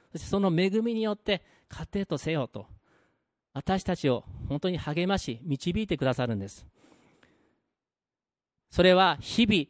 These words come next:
私たちが生きる糧です。そして私たちは日々その御言葉の恵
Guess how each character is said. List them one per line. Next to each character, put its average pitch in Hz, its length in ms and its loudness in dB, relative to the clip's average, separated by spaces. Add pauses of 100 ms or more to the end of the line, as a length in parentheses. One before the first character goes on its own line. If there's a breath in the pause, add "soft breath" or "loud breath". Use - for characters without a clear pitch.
私 170 320 2
た 175 100 2
ち 143 140 -4
が 127 80 2
生 127 100 0
き 160 140 0
る 127 160 -2 (240)
糧 160 320 -2
で 165 100 2
す。 - 220 -14 (180)
そ - 120 -6
し - 80 -8
て 170 100 2
私 175 220 4
た 185 80 -2
ち 175 80 0
は 165 40 6
日 - 160 0
々 196 120 4
そ - 100 0
の 185 80 4
御 185 140 2
言 220 260 4
葉 233 160 4
の 226 260 2
恵 185 120 4